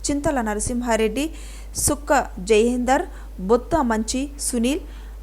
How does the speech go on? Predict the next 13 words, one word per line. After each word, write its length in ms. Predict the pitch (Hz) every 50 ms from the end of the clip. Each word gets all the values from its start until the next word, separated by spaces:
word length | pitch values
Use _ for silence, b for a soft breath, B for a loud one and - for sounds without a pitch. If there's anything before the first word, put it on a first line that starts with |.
| - - - 262
గూడూరు 520 | 285 311 320 330 320 302 277 269 233 - - - 208
రాజ్కుమార్ 640 | 220 214 233 233 - - - 240 226 233 233 233
రెడ్డి 400 | 214 226 220 202 262 285 339 - - - - 226
మరియు 360 | 220 233 240 233 254 233 208 - - - -
మేడుపల్లి 540 | 202 220 269 311 311 320 294 262 240 247 262
మాజీ 440 | 233 226 208 214 220 220 233 240
వార్డు 360 | 226 202 214 214 220 214 220 240
సభ్యులు 520 | - - 208 190 208 226 220 240 285 320 B B B B - -
వీరమణి, 540 | 214 233 240 254 254 247 240 240 277 330 B B B B B 214
నాగరాజు, 680 | 196 208 220 226 226 247 240 233 233 214 233 277 311 - - - -
వినోద్, 840 | 190 175 196 208 214 233 254 311 - - - - - - - - -
సాకేత్, 640 | - - 240 220 214 220 220 - 294 415 415 - - b b b b b b -
శేఖర్ 460 | - - 247 226 233 226 - 277 339